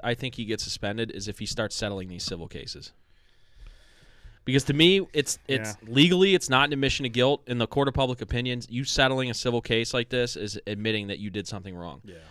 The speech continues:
Speaker 1: That's where I think that the N F L would step in. If these ci-,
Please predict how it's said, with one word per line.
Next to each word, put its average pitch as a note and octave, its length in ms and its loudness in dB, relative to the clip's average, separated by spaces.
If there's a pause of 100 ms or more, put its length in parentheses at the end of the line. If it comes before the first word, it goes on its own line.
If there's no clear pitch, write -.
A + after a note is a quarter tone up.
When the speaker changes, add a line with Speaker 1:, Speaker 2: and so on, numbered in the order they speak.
(140)
Speaker 1:
That's D3 240 2
where D#3 80 4
I C#3 80 4
think C3 220 -6
that A#2 100 -2
the A2+ 140 -2
N A2 80 0
F G#2 100 -10
L G#2+ 120 0
would F#2+ 100 -6
step G2 260 -6
in. F2 220 -8 (640)
If B2+ 160 -4
these F#3 200 -2
ci-, A3+ 220 4